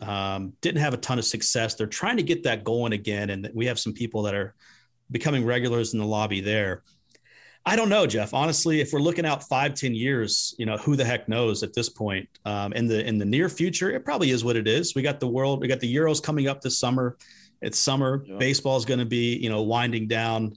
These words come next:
Speaker 1: Uh, potentially, we'll get some bigger tournaments there. Got the World Cup next year in Qatar, that, or a couple years now in Qatar, twenty twenty-two. That'll be some more big contests. And if we,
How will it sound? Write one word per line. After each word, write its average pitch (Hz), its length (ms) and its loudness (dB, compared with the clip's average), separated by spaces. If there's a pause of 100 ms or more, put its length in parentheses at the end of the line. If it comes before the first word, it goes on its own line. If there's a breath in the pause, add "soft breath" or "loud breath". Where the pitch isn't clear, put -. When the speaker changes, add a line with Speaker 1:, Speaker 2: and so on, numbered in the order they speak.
(120)
Speaker 1:
Uh, 104 360 -4
potentially, 127 500 -2
we'll 113 80 -2
get 120 120 0
some 113 140 -2
bigger 110 220 0
tournaments 107 480 -2
there. 113 400 0 (220 loud breath)
Got 123 160 -4
the 123 60 -2
World 120 380 0
Cup 113 240 -2
next 120 300 -2
year 120 160 2
in 107 120 -2
Qatar, 131 640 0
that, 117 260 -2
or 110 140 0
a 101 60 -4
couple 139 260 -2
years 131 280 0
now 127 240 0
in 113 60 -4
Qatar, 117 520 -4
twenty 113 180 -4
twenty-two. 113 580 -2 (360 loud breath)
That'll 123 240 2
be 127 140 0
some - 180 0
more 123 160 0
big 120 320 -2 (100)
contests. 113 680 -2
And 123 120 -2
if 147 160 0
we, 139 320 2